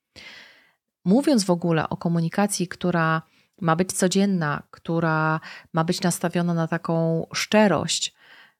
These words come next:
nie ma tej szczerości bez zaufania. Zaufanie w zespole jest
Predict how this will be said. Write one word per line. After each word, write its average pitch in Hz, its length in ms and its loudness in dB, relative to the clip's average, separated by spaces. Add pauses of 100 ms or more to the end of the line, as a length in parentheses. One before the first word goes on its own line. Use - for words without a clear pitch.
(320)
nie 185 100 2
ma 226 100 4
tej 220 140 2
szczerości 208 500 0
bez 190 200 2
zaufania. 147 720 0 (1500)
Zaufanie 202 440 2
w 208 40 -4
zespole 196 540 2
jest 170 560 0